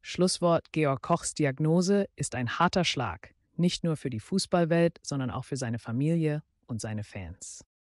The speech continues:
Dennoch ist es beeindruckend, wie der ehemalige Bundesliga-Torwart trotz der schwierigen Situation Mut und Stärke zeigt.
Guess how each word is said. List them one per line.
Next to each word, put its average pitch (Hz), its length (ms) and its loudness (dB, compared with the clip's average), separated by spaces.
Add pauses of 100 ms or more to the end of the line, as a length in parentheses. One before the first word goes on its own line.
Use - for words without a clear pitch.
(300)
Dennoch 196 380 6
ist - 180 -6
es 185 100 -2
beeindruckend, 147 760 0
wie 139 60 -2
der 120 180 -2
ehemalige 160 540 4
Bundesliga-Torwart 165 1120 2 (140)
trotz - 340 -2
der 156 140 2
schwierigen 156 400 0
Situation 127 880 -4
Mut 160 500 -2 (120)
und 139 200 -4
Stärke 123 540 -2
zeigt. - 520 -12